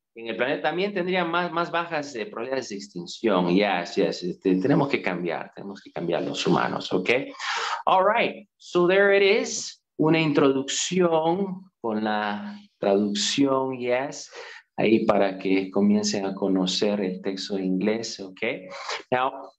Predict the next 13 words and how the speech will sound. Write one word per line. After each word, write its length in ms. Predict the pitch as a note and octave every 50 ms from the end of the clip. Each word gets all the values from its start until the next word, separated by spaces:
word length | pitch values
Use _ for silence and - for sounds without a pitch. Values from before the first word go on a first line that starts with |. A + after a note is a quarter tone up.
| _ _ _ _ _
vamos, 680 | - D3+ D#3 D#3 C3+ C3 D3 E3+ F3+ F3+ - - - - _ _ _ _ _ _ _ _ _ _ _ _ _ _ _ _ _ -
ahora 220 | G2 G2 G2 G2
sí, 520 | - - C3+ - - - - - - - - - - - - - - - - - - _ _ _ _ -
a 80 | G2+ A2
otro 320 | A2+ A2+ G#2+ A2 G#2 G#2
texto. 480 | G#2 B2+ A#2+ - - - - - A#2+ A2
Este 220 | A2 - A#2 G2+
texto 320 | F#2 A2+ G#2+ - - -
es 100 | G#2+ G2+
del 180 | G2+ G2 F#2+ F#2
dos 240 | F#2+ F#2+ F#2+ F#2+ G#2
mil 300 | A2 A2+ A#2 A2+ G#2+ G2+
veinte, 640 | G2+ A2+ A2+ G2+ F#2 F#2 F#2 F#2 F#2+ G2+ B2+ D3 C#3